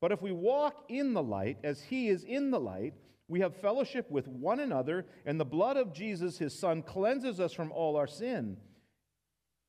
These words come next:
If we say we have no sin, we deceive ourselves, and the truth is n-, not in us." But if we confess our sins, he is faithful and just and will forgive our sins and will cleanse us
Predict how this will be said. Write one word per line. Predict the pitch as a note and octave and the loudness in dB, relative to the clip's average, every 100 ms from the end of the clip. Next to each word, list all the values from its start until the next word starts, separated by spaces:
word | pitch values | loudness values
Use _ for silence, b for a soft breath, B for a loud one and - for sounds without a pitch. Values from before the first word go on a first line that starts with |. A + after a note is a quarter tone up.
| _ | _
If | - | -6
we | G3 | -4
say | - A3 G#3+ | 0 2 2
we | F#3+ | 2
have | G3 | 0
no | F#3+ | 0
sin, | F3+ - A3 | -4 -2 0
we | F3 | 0
deceive | D#3 - F#3+ E3+ | -2 -4 -4 -2
ourselves, | D3+ - F3+ D3 | -2 0 -2 -2
and | C3+ | -6
the | |
truth | B2+ F3+ E3+ C3 | -4 -4 -4 -6
is | A#2+ | -8
n-, | C3 - | -10 -6
not | B2 A#2+ | -2 -2
in | D3 D#3 | -2 -2
us." | A2 G#2 - b b - | -4 -6 -16 b b -6
But | C#3 | -4
if | |
we | D3 D3+ | -2 -2
confess | D3 - D#3+ D3 | -2 -2 0 0
our | D#3+ C3+ | -2 -6
sins, | - A#2+ G2+ G2+ | -6 -6 -6 -4
he | B2 | -4
is | A#2 | -6
faithful | - D3+ D3+ D3 - G#2 F#2 B - | -6 -2 -2 -2 -8 -8 -8 B -8
and | G#2+ | -4
just | B2+ C3 A2 | 2 0 0
and | G#2+ | -6
will | G#2 | -8
forgive | - A2 C#3 | -8 -4 -2
our | C3+ B2 | 0 -2
sins | - G#2 F2+ G2+ F#2+ b b - | -4 -10 -8 -10 -14 b b -6
and | G#2 | -4
will | G2+ | -4
cleanse | G#2 D3+ D3 C#3+ | -4 -2 -2 -2
us | F#2+ F2 E2+ - | -6 -8 -10 -18